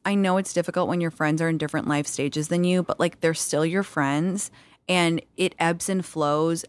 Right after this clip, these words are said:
and, uh, new things come in, and you've just gotta just do, just follow your path. Comparison is a thief of joy.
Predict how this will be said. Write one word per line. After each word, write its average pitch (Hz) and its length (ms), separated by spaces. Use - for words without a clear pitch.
and, 160 260
uh, - 460
new 175 260
things 175 340
come 165 220
in, 147 300
and 151 220
you've 151 120
just - 300
gotta 165 320
just - 320
do, 151 360
just 180 320
follow 151 220
your 135 180
path. - 460
Comparison 156 460
is 143 120
a - 40
thief - 240
of - 100
joy. - 300